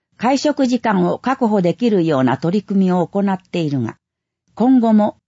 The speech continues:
調査検討をしていく。谷口睦夫議員。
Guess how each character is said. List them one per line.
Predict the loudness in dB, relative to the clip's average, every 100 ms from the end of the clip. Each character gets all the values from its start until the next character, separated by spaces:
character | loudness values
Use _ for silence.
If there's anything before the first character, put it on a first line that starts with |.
| _
調 | -2 0
査 | 0 -2 -4
検 | 0 0 0
討 | 0 0 0
を | -2
し | -4
て | -6 -6
い |
く。 | -6 -10 -12 _ _ _ _ _ _ _ _ _ _ _ _ _ _ -2
谷 | 2 2
口 | 2 0 -2 -2
睦 | -2 -2 0
夫 | 0 0
議 | 0
員。 | -4 -6